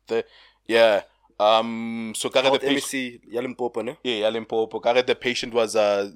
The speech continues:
Speaker 1: a Zimbabwean national. So she, she basically was, um, you know, just telling the, the patient, "Okay,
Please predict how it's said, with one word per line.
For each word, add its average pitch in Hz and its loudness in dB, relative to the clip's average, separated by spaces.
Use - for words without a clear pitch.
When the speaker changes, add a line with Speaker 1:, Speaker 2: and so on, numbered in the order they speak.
Speaker 1:
a 98 -2
Zimbabwean 107 -6
national. 104 -10
So 110 -6
she, 113 -4
she 107 -6
basically 143 -2
was, 131 4
um, 117 4
you 117 -10
know, 117 -2
just - -8
telling 143 0
the, 123 0
the 107 -10
patient, 117 -10
"Okay, 117 -6